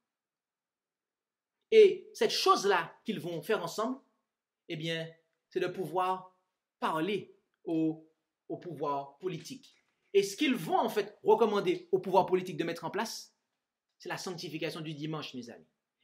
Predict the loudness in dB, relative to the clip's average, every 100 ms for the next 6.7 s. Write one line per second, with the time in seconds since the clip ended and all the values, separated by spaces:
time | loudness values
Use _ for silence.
0 | 0 4 6 4 0 -2 0 -2 -4 -4
1 | -4 -4 -2 -4 -2 -2 -2 -2 -4 -6
2 | -12 -14 -14 -8 -2 2 2 2 -4 -4
3 | -4 -4 -4 -6 -6 -14 _ _ _ _
4 | 0 2 2 0 -2 0 -2 -2 -6 -4
5 | -2 -4 -6 _ _ _ -8 2 4 4
6 | 0 -2 0 0 -2 -10